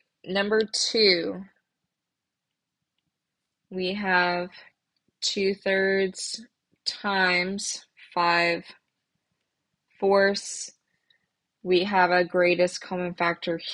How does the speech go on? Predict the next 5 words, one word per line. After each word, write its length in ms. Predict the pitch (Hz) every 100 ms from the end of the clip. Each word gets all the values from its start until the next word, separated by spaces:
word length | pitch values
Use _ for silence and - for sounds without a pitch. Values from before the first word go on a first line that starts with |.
| -
here 420 | 190 190 208 220
that 240 | 208 185
we 240 | 170 175 175
can 760 | - - 175 175 170 170 170 - _ _ _ _ _ _
simplify. 1000 | - - - 180 214 220 - 226 233 269